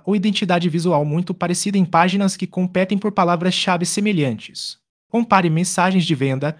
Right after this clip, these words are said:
promessas vagas, selos de certificação roubados ou depoimentos falsos são alertas.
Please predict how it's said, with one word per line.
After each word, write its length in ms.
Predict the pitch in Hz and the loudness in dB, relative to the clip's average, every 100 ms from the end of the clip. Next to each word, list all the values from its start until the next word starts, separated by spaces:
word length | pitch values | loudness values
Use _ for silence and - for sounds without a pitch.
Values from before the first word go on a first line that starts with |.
| _ _ | _ _
promessas 440 | 185 175 175 160 | 0 0 0 -2
vagas, 560 | 143 131 117 120 - - | 2 0 0 -6 -6 -10
selos 380 | - 196 196 175 | -6 -2 0 0
de 140 | 180 | 0
certificação 800 | - 208 220 - 208 202 - 151 | -2 -2 -4 -4 -2 -2 -2 -2
roubados 600 | 131 175 156 165 160 156 - | 0 2 4 4 2 -4 -4
ou 100 | 170 | -2
depoimentos 640 | 185 220 160 156 156 160 | 0 0 0 0 -2 -4
falsos 420 | 180 180 185 185 | 0 2 2 -2
são 160 | - 208 | -2 0
alertas. 720 | 156 123 104 101 98 - | 0 0 -2 -10 -12 -12